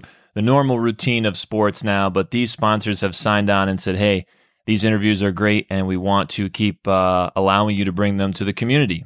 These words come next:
So, uh, a big thank you to all our sponsors. They include Gavin's Pizzeria of Sidney, N B T Insurance Agency,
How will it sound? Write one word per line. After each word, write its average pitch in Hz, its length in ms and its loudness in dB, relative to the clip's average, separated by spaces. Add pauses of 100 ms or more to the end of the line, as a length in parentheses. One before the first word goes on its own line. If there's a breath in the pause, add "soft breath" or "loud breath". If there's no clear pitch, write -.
So, 92 280 -2
uh, 90 140 0
a 92 80 -4
big 107 240 0
thank 104 320 -4
you 104 80 -2
to 98 160 -2
all 92 160 2
our 90 80 0
sponsors. 101 640 -2 (360 soft breath)
They 113 180 2
include 110 360 -2
Gavin's 127 480 0
Pizzeria 107 680 -2
of 110 200 0
Sidney, 139 480 -4 (220 soft breath)
N 131 140 2
B 135 120 2
T 156 260 0
Insurance 165 460 -2
Agency, 92 640 -4